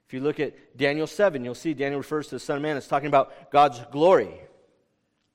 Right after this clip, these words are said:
Within the New Testament, specifically within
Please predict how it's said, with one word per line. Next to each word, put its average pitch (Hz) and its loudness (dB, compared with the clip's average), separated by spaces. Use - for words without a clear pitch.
Within 131 -4
the 156 0
New 175 2
Testament, 127 -2
specifically 143 -8
within 127 -6